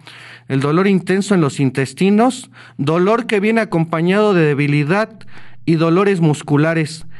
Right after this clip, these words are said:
El paciente refiere sentir como un atascamiento en el estómago, como una bola en el estómago, incapacidad para eructar, sudoración fría y vómitos. La hierba del perro asienta muy bien el estómago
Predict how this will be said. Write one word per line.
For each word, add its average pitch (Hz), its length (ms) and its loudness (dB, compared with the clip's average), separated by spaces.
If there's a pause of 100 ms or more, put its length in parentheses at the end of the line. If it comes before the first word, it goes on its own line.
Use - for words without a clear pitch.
(140)
El 156 160 -2
paciente 196 540 0
refiere 180 460 0
sentir 196 520 -2
como 180 240 0
un 208 120 4
atascamiento 185 880 -2
en 170 80 2
el 131 100 0
estómago, 160 720 -2 (320)
como 156 240 2
una 214 200 4
bola 208 280 2
en 190 80 2
el 151 140 2
estómago, 202 800 0
incapacidad 151 880 -2
para 147 220 -2
eructar, 143 580 -2 (340)
sudoración 202 840 0
fría 202 500 0
y 147 160 0
vómitos. 156 800 0 (300)
La 156 220 0
hierba 214 400 0
del 160 160 -2
perro 202 560 -2
asienta 202 640 -2
muy 190 260 2
bien 190 240 2
el 160 140 2
estómago 180 720 -2